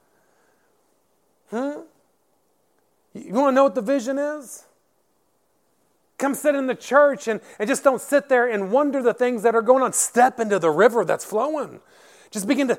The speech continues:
to step into the river that's flowing in the plastic. And I'm telling you, you will catch the vision. You'll say, "What is it?" It's His presence,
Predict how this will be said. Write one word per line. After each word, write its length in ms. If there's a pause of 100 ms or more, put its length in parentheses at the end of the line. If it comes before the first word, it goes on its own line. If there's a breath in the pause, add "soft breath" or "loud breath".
(160 loud breath)
to 100
step 440
into 180
the 100
river 300
that's 220
flowing 480
in 80
the 80
plastic. 320
And 100
I'm 80
telling 260
you, 80
you 80
will 60
catch 400
the 80
vision. 440 (340 soft breath)
You'll 100
say, 240
"What 240
is 180
it?" 220 (320 loud breath)
It's 220
His 240
presence, 800